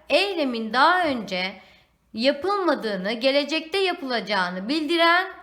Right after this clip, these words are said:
zamandır. Acak, ecek ekleri getirilerek yapılır. Yemek yiyeceğim. Örneğe baktığımızda tatile gideceğiz.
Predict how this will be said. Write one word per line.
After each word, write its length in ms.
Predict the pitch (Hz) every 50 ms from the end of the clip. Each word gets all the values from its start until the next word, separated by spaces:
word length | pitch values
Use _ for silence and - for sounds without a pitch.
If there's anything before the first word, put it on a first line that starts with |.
| -
zamandır. 760 | 214 220 262 277 285 277 294 285 269 247 214 170 165 151 151 - - _ _ _ _ _ _ _ _
Acak, 500 | 220 226 226 202 220 294 302 339 392 403 - - - - - - _ _ _ _ _ _
ecek 420 | - 247 247 - 330 392 403 403 -
ekleri 840 | - 269 262 254 - - 220 214 208 196 208 233 269 320 359 381 - - - - -
getirilerek 840 | 262 262 - - 330 330 381 359 339 392 381 349 294 - - -
yapılır. 440 | 214 190 185 - 190 165 156 147 151 165 170 - - _ _
Yemek 580 | - 220 254 269 277 294 311 330 370 392 - - - -
yiyeceğim. 1000 | 226 233 240 269 294 294 302 294 294 320 330 320 285 247 202 160 139 143 143 - _ _ _ _ _ _ _ _ _ _ _ _ _ _ _ _ _ _ _ _ _ _ _ _ _ _ _ _ _ _ _ _ _ -
Örneğe 540 | 277 320 359 392 403 415 415 440 427 381
baktığımızda 920 | 359 359 349 349 - - - 302 269 254 240 220 196 - - 175 170 - -
tatile 600 | 349 349 359 370 370 370 381 370 339 381 403 415
gideceğiz. 1000 | 311 269 262 294 240 302 311 302 311 311 302 277 240 202 160 147 - - - -